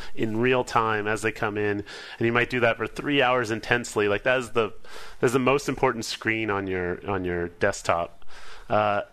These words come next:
and, <laughs> and the flip side is, like, five years ago, I would, like, go to Costco and shop, and I'd check my phone once an hour and just go,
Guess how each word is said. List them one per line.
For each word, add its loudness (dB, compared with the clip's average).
and, 4
<laughs> -10
and 2
the -2
flip 4
side 6
is, 2
like, 2
five 2
years 0
ago, -2
I 4
would, -6
like, -4
go 0
to 0
Costco 0
and -6
shop, 0
and -4
I'd -4
check -2
my -2
phone -2
once -2
an -2
hour -2
and -6
just -4
go, -2